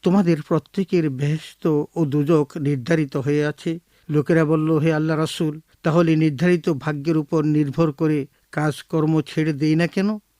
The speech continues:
নবীজি বললেন, "না, কাজ করে যাও। যাকে যে কাজের জন্য সৃষ্টি করা হয়েছে, তার জন্য সে কাজই সহজ করে দেওয়া হয়েছে।" তিরমিজি শরীফে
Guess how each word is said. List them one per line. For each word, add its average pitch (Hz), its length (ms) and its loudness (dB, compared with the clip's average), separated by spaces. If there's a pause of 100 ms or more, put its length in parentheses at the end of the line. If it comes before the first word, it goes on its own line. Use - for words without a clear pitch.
(200)
নবীজি 160 320 4
বললেন, 160 300 2
"না, 165 460 0 (140)
কাজ 254 240 -2
করে 180 280 0
যাও। 120 280 -8 (340)
যাকে 170 400 2
যে 165 160 -2
কাজের 170 440 -2
জন্য 165 340 0
সৃষ্টি - 440 -10
করা 202 180 -2
হয়েছে, 277 460 -2 (360)
তার 175 220 2
জন্য 180 320 2
সে - 240 -4
কাজই 151 520 -2 (140)
সহজ 202 320 0
করে 143 280 0
দেওয়া 131 220 -2
হয়েছে।" 131 500 -12 (260)
তিরমিজি 226 380 4
শরীফে 277 520 2